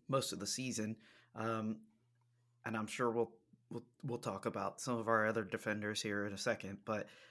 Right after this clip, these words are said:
I just think he provides a lot of depth for all of the defensive positions. He has picked up some injuries, but he's been available for most of this season. Um,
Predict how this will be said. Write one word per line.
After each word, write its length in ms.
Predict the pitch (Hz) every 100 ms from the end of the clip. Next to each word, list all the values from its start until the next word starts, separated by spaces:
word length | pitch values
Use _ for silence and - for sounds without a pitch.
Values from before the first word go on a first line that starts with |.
| - -
I 80 | 135
just 260 | 156 151
think 260 | 147 143 143 - - -
he 300 | - 139 135
provides 800 | 120 120 117 120 117 117 - - -
a 60 | 113
lot 380 | 107 110 110
of 180 | 110 95 - _ _ _ _ _ _ _ _ _ _ _ -
depth 300 | 135 107 -
for 280 | - 120 101
all 320 | 113 110 107
of 120 | 104
the 80 | 104 - _ _ -
defensive 440 | 131 117 - -
positions. 520 | 113 98 - - - - - - -
He 160 | - 127
has 340 | 127 139 131 - -
picked 220 | 147 143
up 120 | 123
some 180 | - 127
injuries, 680 | 123 117 120 117 120 113 - - - _ _ -
but 120 | 127
he's 120 | 131
been 240 | 143 185 180
available 800 | 131 139 175 156 127 113 104 - _
for 140 | - 101
most 500 | 110 123 135 - -
of 140 | 120
this 220 | 120 110
season. 520 | - 123 107 104 101 95 _ _ _ _ -
Um, 400 | 110 110 107